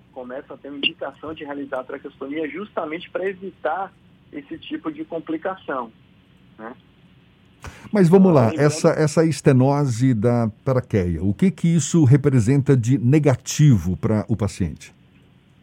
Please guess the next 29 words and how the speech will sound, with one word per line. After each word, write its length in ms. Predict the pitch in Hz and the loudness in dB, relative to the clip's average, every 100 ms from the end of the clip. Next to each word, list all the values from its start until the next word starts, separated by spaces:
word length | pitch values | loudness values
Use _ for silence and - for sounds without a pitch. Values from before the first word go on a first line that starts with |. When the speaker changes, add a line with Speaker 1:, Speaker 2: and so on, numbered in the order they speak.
| _ _ | _ _
Speaker 1:
Então, 280 | - - - | -20 -16 -12
a 120 | - 135 | -8 -8
estenose 400 | 170 165 175 - | -8 -8 -8 -10
de 80 | |
traqueia, 600 | - 127 123 123 135 160 - | -10 -10 -10 -10 -8 -8 -8
ela 220 | 135 165 | -10 -10
pode 440 | - 139 160 - - | -12 -14 -12 -14 -12
ameaçar 520 | 135 147 156 - 165 | -12 -10 -14 -14 -14
a 40 | |
vida 320 | 170 160 190 156 | -14 -16 -14 -16
do 100 | 127 | -16
paciente, 600 | 110 - - - - 117 | -18 -18 -20 -20 -18 -10
né? 100 | 123 | -6
Uma 220 | 160 180 | -4 -4
vez 260 | 143 151 151 | -6 -10 -12
o 80 | |
paciente 760 | 147 139 - 131 120 120 - 117 _ _ _ _ _ _ | -10 -10 -10 -20 -18 -20 -20 -20 _ _ _ _ _ _
com 200 | 143 156 | -10 -10
esse 220 | 143 - | -10 -16
tipo 800 | 127 135 135 - 117 110 107 - | -16 -14 -14 -14 -18 -16 -18 -16
de, 440 | - 113 110 104 104 | -16 -12 -10 -10 -10
de 160 | 127 | -10
doença, 580 | 117 107 123 202 - 113 | -6 -6 -4 -8 -10 -14
de, 240 | 101 110 101 | -12 -14 -10
de 140 | 113 | -8
lesão 360 | 110 101 120 143 | -8 -8 -8 -8
na 140 | 123 | -10
traqueia, 560 | - 110 - 139 156 - | -14 -14 -10 -8 -8 -12
ele 260 | 139 151 | -14 -12